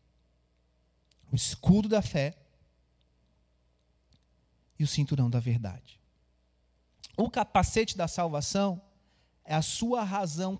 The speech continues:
crendo que você está salvo em Cristo Jesus. A sua mente está protegida contra vãs heresias por aí.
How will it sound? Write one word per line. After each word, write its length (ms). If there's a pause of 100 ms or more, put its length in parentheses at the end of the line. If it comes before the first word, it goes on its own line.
crendo 520 (960)
que 140
você 320
está 320
salvo 480
em 80
Cristo 300
Jesus. 580 (400)
A 60
sua 280
mente 680 (240)
está 240
protegida 880 (220)
contra 340
vãs 600
heresias 760
por 180
aí. 220